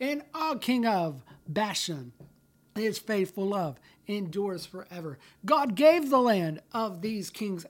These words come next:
as an inheritance. His faithful love endures forever. A special possession to his servant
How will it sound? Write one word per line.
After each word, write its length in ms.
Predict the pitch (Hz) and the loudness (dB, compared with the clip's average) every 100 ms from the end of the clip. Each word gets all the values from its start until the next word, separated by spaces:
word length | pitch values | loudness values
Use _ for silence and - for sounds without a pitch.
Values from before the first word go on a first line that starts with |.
| - | -6
as 200 | 214 190 | -4 -2
an 120 | 190 | 0
inheritance. 880 | 165 135 202 175 147 156 139 135 - _ _ _ _ _ _ _ _ _ _ | -2 0 0 0 -2 -6 -6 -10 -20 _ _ _ _ _ _ _ _ _ _
His 300 | _ 226 190 | _ -2 -2
faithful 480 | - 226 202 - 196 | -4 -2 -2 0 -2
love 400 | 202 208 151 131 - 214 | 0 -2 -4 -8 -16 -8
endures 580 | 196 175 185 190 170 | -8 -6 -4 -4 -6
forever. 480 | - 185 175 170 170 - | -10 -12 -8 -8 -8 -2
A 180 | 285 277 | 0 0
special 460 | - 330 320 285 | 0 2 2 2
possession 720 | 233 226 226 208 - 151 139 - | 2 6 6 6 2 -4 -4 -6
to 160 | 214 | -4
his 140 | 190 - | -4 -6
servant 680 | - - 220 208 202 190 | -12 -10 -8 -8 -8 -10